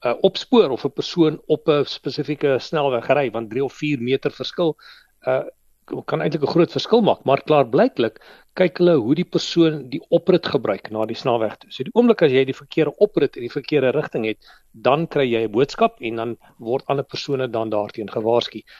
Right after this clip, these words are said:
So dit is die, die, die konsep agter die tegnologie.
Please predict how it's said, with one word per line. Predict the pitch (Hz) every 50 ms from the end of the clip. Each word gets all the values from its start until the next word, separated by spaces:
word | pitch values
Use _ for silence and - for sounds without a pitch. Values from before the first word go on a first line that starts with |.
| - _ _
So | - - 143
dit | 113 131 147 -
is | 214 185 -
die, | 190 175 170
die, | 139 143 - -
die | - 175
konsep | - 214 233 220 - - 110 - _ _ _ _
agter | - 127 - - - 139 120
die | 113 120 127 -
tegnologie. | - 120 - - 127 107 - - - -